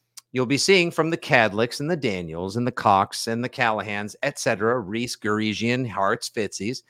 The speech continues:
you'll be seeing, "So-and-so has been claimed by the blank," or so-and-so has cleared waivers, 'cause I'm sure a lot of fans are wondering, like,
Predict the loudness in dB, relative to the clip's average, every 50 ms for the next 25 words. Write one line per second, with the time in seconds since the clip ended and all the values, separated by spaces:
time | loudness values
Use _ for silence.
0 | _ -20 -20 _ _ _ 0 0 0 0 0 2 2 4 4 4 4 2 -2 _
1 | _ _ _ _ _ _ _ 0 6 8 10 10 8 8 8 8 8 8 6 6
2 | 6 4 4 4 6 6 8 10 10 8 8 8 8 10 10 10 8 6 6 8
3 | 8 8 8 8 4 2 -2 -2 0 4 6 6 6 4 2 2 2 2 4 2
4 | 0 -4 -6 -6 -2 0 4 6 6 6 6 6 6 6 6 6 4 2 -4 -6
5 | -4 -4 -2 0 0 0 4 6 6 8 8 10 10 8 8 8 6 2 2 2
6 | 2 2 0 0 2 2 2 2 2 0 -2 -2 0 0 0 0 -2